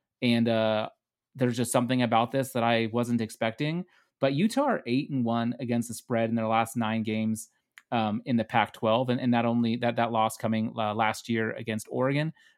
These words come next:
uh, they've been just dominant. Meanwhile, U C L A has really struggled.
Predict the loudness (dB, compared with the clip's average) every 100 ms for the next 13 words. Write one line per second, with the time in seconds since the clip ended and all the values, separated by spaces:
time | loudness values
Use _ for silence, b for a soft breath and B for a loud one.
0 | b 0 4 4 4 4 4 0 0 2
1 | 2 2 0 -2 0 0 0 0 0 -2
2 | -2 0 0 -2 -2 -2 -2 -4 -6 -2
3 | 0 0 -4